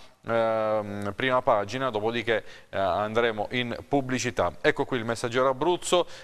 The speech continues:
questa è l'apertura, laurea pagata, ero bravo. Pescara, l'ex parlamentare D'Ambrosio si difende nel processo al Partito dell'Acqua, tra le accuse, mm, eh, gli esami universitari comprati,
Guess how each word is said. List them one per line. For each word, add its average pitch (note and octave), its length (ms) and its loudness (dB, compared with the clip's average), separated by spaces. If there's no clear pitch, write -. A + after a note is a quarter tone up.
questa C#3+ 260 2
è B2 40 4
l'apertura, C3+ 600 2
laurea C#3+ 400 4
pagata, C#3 640 2
ero D3 240 6
bravo. F2+ 440 0
Pescara, D#3 640 4
l'ex C3+ 420 0
parlamentare C3 800 2
D'Ambrosio B2+ 560 2
si D#3+ 180 -2
difende C3+ 480 0
nel A2 140 -2
processo B2 440 -2
al A2+ 100 -2
Partito B2+ 360 0
dell'Acqua, C#3 520 4
tra D3 180 8
le C3+ 80 4
accuse, C#3 760 2
mm, A#2+ 180 -6
eh, A2+ 320 0
gli B2 100 0
esami C#3 260 0
universitari B2+ 540 0
comprati, C#3+ 680 2